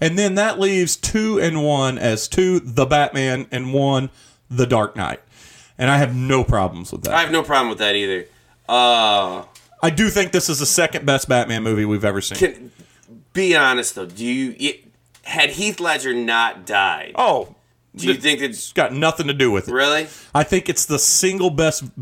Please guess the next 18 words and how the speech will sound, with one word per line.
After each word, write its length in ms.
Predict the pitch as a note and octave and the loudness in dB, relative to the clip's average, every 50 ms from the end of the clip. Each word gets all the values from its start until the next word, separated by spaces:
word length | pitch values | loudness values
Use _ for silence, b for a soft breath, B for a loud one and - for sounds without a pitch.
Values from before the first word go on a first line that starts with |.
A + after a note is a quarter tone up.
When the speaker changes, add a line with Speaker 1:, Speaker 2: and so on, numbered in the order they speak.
| A#2 - | -4 -2
Speaker 1:
superhero 760 | - - - F3 E3 - D3 C#3 A#2 D#3 C#3+ C#3 B2+ B2 A#2 | 0 2 2 2 0 0 -2 0 0 0 2 2 2 0 0
villain 380 | A#2+ A#2 C#3+ D3 C#3 C#3 C3+ - | 0 0 2 2 2 0 -2 -4
performance 520 | - A#2+ - - B2 A#2 A#2 A2 G2+ - | -4 -4 -2 -2 -2 -2 -2 -2 -6 -4
of 80 | A#2 G#2+ | 0 2
all 140 | A2 A2 G#2+ | 2 2 2
time. 260 | - A2 G2+ - C3+ | 0 -2 -2 -2 0
Speaker 2:
I, 200 | C#3+ D3+ D#3 D3+ - | 2 2 2 2 2
I 80 | D#3 E3 | 2 2
think 180 | - D3+ C3 - | 2 0 0 0
so 160 | - G#2 F#2 | 0 -2 -2
too. 360 | - - - A#2 G#2 F#2 E2+ - | -4 -2 -2 0 0 0 0 0
Speaker 1:
Uh, 200 | - F3+ F3+ F3+ E3+ | 2 2 2 2 2
maybe 280 | F3 G3+ A3 A3+ A#3+ A#3 | 2 2 2 2 2 2
second 680 | - - - - - G#3+ G3+ G#3+ A3+ A3 F#3+ - - F3 | 2 2 4 4 4 2 2 2 0 -2 -4 -2 -2 0
would, 380 | F3 E3+ D#3 C#3+ C3 - _ | 0 2 0 -2 -6 -10 _
could 420 | - - - G3+ G#3+ F#3+ E3+ D#3+ D3+ | -4 0 0 0 0 0 -2 -2 0
be 240 | F#3 F#3+ F#3+ F3+ | 0 0 0 0
Thanos. 880 | D#3+ - - - - C3+ B2+ C#3 D#3 F3+ G#3 B3 D#4 - - - - | -2 -4 -4 -2 0 0 0 0 0 0 -2 -2 -2 -4 -6 -6 -8